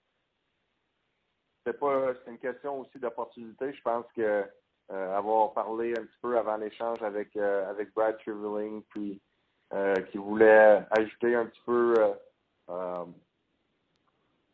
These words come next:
la robustesse, euh, un petit peu des gars un, un, un peu plus gros sur le côté droit, euh, à l'attaque. Donc, euh, il y avait un petit peu qui penchait par, la,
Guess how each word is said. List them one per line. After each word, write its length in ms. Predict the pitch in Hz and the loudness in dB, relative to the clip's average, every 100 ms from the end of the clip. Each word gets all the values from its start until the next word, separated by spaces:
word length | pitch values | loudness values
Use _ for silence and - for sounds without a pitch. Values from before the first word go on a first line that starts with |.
| _ | _
la 120 | 107 104 | -4 -2
robustesse, 560 | 110 110 - 123 123 123 117 | -2 -6 -4 0 0 -2 -4
euh, 180 | 110 | -4
un 40 | 107 | -4
petit 140 | 104 - | -8 -12
peu 100 | 117 | -6
des 160 | 113 | -4
gars 100 | 110 | -2
un, 220 | 120 117 113 107 | 0 0 -2 -6
un, 140 | 110 101 | -10 -10
un 40 | 110 | -12
peu 80 | |
plus 140 | 123 120 | -14 -10
gros 220 | 113 117 | -6 -6
sur 200 | 120 120 | -6 -8
le 120 | 110 110 | -6 -6
côté 300 | 113 107 110 | -8 -6 -6
droit, 420 | 107 107 110 117 113 | -2 0 0 0 -2
euh, 280 | 107 101 101 _ _ | 0 0 -2 _ _
à 80 | - | -6
l'attaque. 480 | 107 104 107 104 - | -4 -2 -2 -4 -6
Donc, 260 | 104 101 98 | -8 -8 -8
euh, 120 | 101 95 _ _ _ _ - | -8 -8 _ _ _ _ -8
il 60 | 110 | -4
y 20 | |
avait 120 | 110 | -4
un 80 | 120 | -6
petit 640 | 113 _ _ _ _ _ - | -8 _ _ _ _ _ -4
peu 140 | 147 | -4
qui 180 | - 127 | -2 -4
penchait 380 | - 123 120 131 | 2 2 2 -2
par, 160 | 127 | 0
la, 160 | 117 110 | 0 0